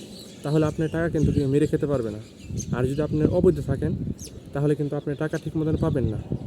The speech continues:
কারণ বর্তমানে আমার মনে হয় আশি পার্সেন্ট বাংলাদেশি আমাদের সৌদি আরবে আপনার অবৈধ আছে, আর বিশ পার্সেন্ট আপনার বৈধ আছে। তাহলে দেখেন, এই আশি পার্সেন্ট মানুষের মধ্যে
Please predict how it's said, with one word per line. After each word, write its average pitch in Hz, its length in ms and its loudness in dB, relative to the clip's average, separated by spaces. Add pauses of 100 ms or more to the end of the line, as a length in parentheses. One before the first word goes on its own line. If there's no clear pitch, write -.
(480)
কারণ 147 160 0
বর্তমানে 165 440 0 (140)
আমার 151 200 0
মনে 165 180 4
হয় 147 240 2 (380)
আশি 170 200 2
পার্সেন্ট 190 500 2 (140)
বাংলাদেশি 165 460 2
আমাদের 147 320 2 (160)
সৌদি 160 200 4
আরবে 156 320 2 (360)
আপনার 143 280 2 (500)
অবৈধ 160 260 4
আছে, 117 280 0 (460)
আর 143 120 0
বিশ 165 180 4
পার্সেন্ট 165 300 2
আপনার 165 200 -2
বৈধ 127 220 4
আছে। 110 280 0 (500)
তাহলে 170 240 4
দেখেন, 151 300 2
এই 151 100 -2
আশি 175 280 -4
পার্সেন্ট 180 360 0
মানুষের 160 300 -2
মধ্যে 139 360 0